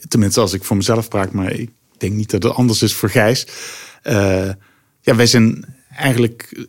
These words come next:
min of meer parallel door de, door onze carrière aan het, eh, aan het wandelen. Dus er zijn ook heel veel momenten dat je ook eens met elkaar gaat praten van, "Hey, dit,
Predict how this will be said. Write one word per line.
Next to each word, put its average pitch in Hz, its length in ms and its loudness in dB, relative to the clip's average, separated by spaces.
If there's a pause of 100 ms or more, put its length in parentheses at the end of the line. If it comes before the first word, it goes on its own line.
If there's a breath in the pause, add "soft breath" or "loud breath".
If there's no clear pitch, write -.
(320)
min 131 200 4
of 120 80 2
meer 113 200 4
parallel 117 640 4
door 104 260 0
de, 98 340 0
door 113 140 2
onze 113 280 0
carrière 107 680 2
aan 107 200 -2
het, 95 200 -4
eh, 101 120 2
aan 117 240 0
het 110 120 0
wandelen. 107 500 0 (1200 loud breath)
Dus - 200 0
er 127 120 2
zijn 117 180 4
ook 123 80 2
heel 135 140 6
veel 117 120 2
momenten 104 500 2
dat 110 180 0
je - 80 -4
ook 113 160 -4
eens - 140 -4
met 101 140 0
elkaar 92 300 -2
gaat - 180 -10
praten 92 400 -4
van, 101 200 -2
"Hey, 95 500 -6
dit, - 500 -2